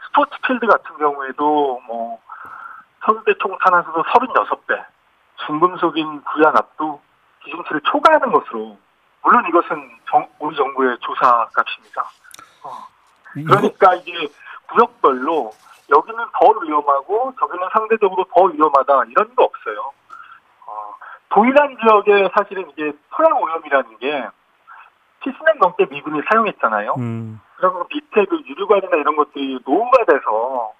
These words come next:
Speaker 1: 노출이 됐던 거고, 그리고 이천-, 천-, 천구백구십 년부터 이천십오 년까지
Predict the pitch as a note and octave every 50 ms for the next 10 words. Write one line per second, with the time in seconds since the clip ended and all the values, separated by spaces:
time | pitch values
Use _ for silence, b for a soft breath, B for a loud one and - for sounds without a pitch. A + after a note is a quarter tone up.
0 | B B B B B _ _ D#3 - - - G3+ - D3 C3+ - _ C#3 C3 G#2+
1 | G#2 - _ D#3 D3+ C#3 A#2 G#2+ G#2+ _ B B B B B B _ _ - -
2 | F#3+ F#3 G3 F#3+ F3+ F3 D#3+ F#3 B B B B B B B B - F3+ - _
3 | - - - - - - C4+ C4 C4 - _ _ _ _ _ _ - - B3 B3
4 | B3+ A3+ A#3+ - D#3+ D3 - G3+ F#3+ F#3 F#3 F3+ F3 D3+ D3+ D3 _ - - D3
5 | C3 - - - D3 - - C4 - - A#2 A2+ C3+ F3 F#3+ G3 - _ - C3+
6 | A#2+ - _ A2+ A#2 C3+ D3 C3 A#2